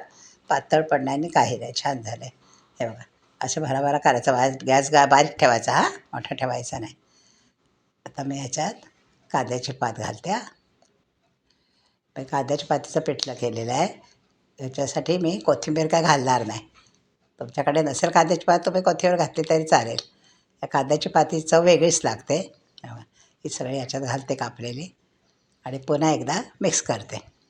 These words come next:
हं? सगळं सारखं मिक्स करते आणि एक तीन ते चार मिनटं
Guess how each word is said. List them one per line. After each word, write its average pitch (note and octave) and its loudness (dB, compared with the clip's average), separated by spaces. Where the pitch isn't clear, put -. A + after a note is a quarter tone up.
हं? D4+ -4
सगळं C3+ -8
सारखं C#3 -6
मिक्स B2 -12
करते D3 -8
आणि D#3 -4
एक E3+ -10
तीन F#3 0
ते F3+ 2
चार F#3 0
मिनटं D3+ -2